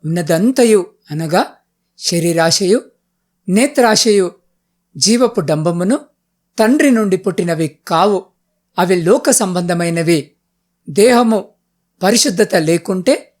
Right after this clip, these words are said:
అపరిశుద్ధత చోటు చేసుకుంటుంది.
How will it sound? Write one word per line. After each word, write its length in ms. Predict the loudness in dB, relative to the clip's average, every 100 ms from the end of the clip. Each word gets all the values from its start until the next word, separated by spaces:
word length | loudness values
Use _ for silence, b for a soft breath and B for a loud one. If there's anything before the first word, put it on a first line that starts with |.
| _ _ _ _ -6
అపరిశుద్ధత 680 | -2 0 0 0 -2 -2 0 -2 -2 _ _ _ _
చోటు 260 | -4 -2 0
చేసుకుంటుంది. 800 | -2 -2 -2 -4 -6 -4 -2 -4